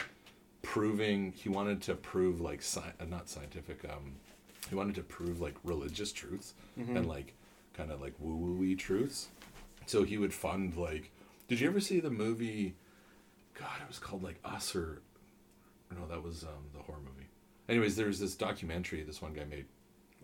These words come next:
Speaker 1: and it was
Speaker 2: about
Speaker 1: like, they were putting electrodes into yogurt and, like, yelling at yogurt. <laughs> It was so wacky, man.
Speaker 2: Why?
Speaker 1: But it was all about, like, which to an extent
Speaker 2: 'Cause
Speaker 1: I
Speaker 2: it has
Speaker 1: agree. There's,
Speaker 2: bacteria in
Speaker 1: "Oh,
Speaker 2: it?
Speaker 1: there's more, there's more to this
Speaker 2: There's more to yogurt
Speaker 1: universe
Speaker 2: than we
Speaker 1: than"
Speaker 2: think there is?
Speaker 1: <laughs> Yeah, there's ghosts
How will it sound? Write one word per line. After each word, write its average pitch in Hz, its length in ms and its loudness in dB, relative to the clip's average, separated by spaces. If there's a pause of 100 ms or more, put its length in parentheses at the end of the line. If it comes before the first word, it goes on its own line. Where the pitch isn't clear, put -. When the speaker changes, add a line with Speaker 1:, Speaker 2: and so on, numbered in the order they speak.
(140)
Speaker 1:
and 139 120 6
it 113 60 4
was 104 120 6
Speaker 2:
about 107 100 10
Speaker 1:
like, 92 100 2 (220)
they 123 80 10
were 123 60 12
putting 123 280 4
electrodes 107 540 2
into 95 160 2
yogurt 92 500 0
and, 90 100 -2
like, 82 200 -2
yelling 85 340 0
at 87 180 -4
yogurt. 147 460 2 (720)
<laughs> - 80 2 (240)
It - 260 4
was - 80 -4
so - 260 4
wacky, 87 480 0
man. 80 260 -2
Speaker 2:
Why? 117 440 0
Speaker 1:
But 117 100 10
it 120 40 12
was 110 200 6
all 113 200 4
about, 104 260 4
like, 87 380 0 (720)
which - 360 2
to - 160 4
an 131 80 2
extent 92 400 0
Speaker 2:
'Cause 127 140 4
Speaker 1:
I 127 40 6
Speaker 2:
it 120 40 2
has 123 160 6
Speaker 1:
agree. 90 200 4
There's, 85 80 2 (120)
Speaker 2:
bacteria 127 220 6
in 151 160 6
Speaker 1:
"Oh, 117 160 2
Speaker 2:
it? 107 60 -2
Speaker 1:
there's 95 280 -2
more, 101 600 0 (240)
there's 98 220 0
more 95 320 2
to 92 160 -6
this 87 240 -2
Speaker 2:
There's 123 200 4
more 127 200 6
to 123 140 -2
yogurt 98 320 4
Speaker 1:
universe 87 340 4
Speaker 2:
than 107 200 2
we 107 60 0
Speaker 1:
than" - 80 -2
Speaker 2:
think 113 200 0
there 135 220 8
is? - 180 4
Speaker 1:
<laughs> 156 80 2
Yeah, 123 140 10
there's 98 220 4
ghosts - 600 4